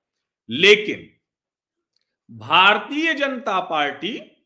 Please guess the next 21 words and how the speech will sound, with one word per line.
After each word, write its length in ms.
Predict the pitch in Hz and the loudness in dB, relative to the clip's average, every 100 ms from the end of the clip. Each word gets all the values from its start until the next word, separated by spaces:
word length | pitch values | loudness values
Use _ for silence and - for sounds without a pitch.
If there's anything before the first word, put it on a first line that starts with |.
| _ _ _ _ _ | _ _ _ _ _
जो 160 | 147 214 | -6 -6
सिक्स 400 | - 277 302 - | -6 -10 -10 -10
पॉइंट 380 | - 240 269 262 | -6 -4 -4 -8
सिक्स 360 | - 320 - | -10 -12 -12
फ़ाइव 260 | - 233 233 - | -6 -6 -6 -8
परसेंट 460 | 220 226 226 214 | -8 -8 -12 -10
थी 80 | 226 | -12
बारह 440 | 185 175 190 214 190 | -8 -4 -4 -4 -6
असेंबली 460 | 180 185 185 202 | -6 -10 -10 -10
के 140 | 202 185 | -10 -12
चुनाव 380 | 180 160 156 156 | -12 -10 -8 -6
में, 220 | 202 339 466 - _ _ _ 180 | -2 -2 -4 -12 _ _ _ -12
वो 100 | 208 | -10
अठारह 840 | 208 202 - - 208 226 262 285 269 | -8 -10 -8 -2 2 4 4 0 0
दशमलव 680 | 220 226 214 220 233 262 262 - | -4 -8 -8 -8 -6 -6 -6 -8
पांच 420 | 208 226 240 240 | -6 -4 -4 -8
सात, 680 | 208 202 208 214 - - - | -12 -4 0 0 -2 -12 -8
एटीन 480 | 185 190 196 254 277 233 | -4 -4 -6 -8 -8 -12
पॉइंट 360 | 208 214 233 233 | -8 -6 -6 -10
फ़ाइव 440 | - 190 208 240 220 | -10 -2 0 -2 -8
सेवन 480 | - - 233 247 | -12 -6 -4 -4